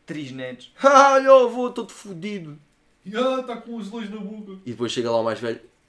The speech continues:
Speaker 2: "Que é isto? Isto é uma boa ideia." Estás a ver?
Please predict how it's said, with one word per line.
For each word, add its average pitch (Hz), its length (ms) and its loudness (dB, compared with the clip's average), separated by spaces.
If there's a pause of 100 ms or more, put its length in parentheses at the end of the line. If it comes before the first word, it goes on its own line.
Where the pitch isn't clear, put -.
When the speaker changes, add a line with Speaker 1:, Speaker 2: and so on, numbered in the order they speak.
(580)
Speaker 2:
"Que - 200 -16
é - 40 -10
isto? - 720 -20 (840)
Isto - 300 -18
é - 20 -18
uma 92 240 -20 (140)
boa 107 140 -16
ideia." 285 1000 0 (180)
Estás 113 180 -12
a - 20 -6
ver? 131 240 -2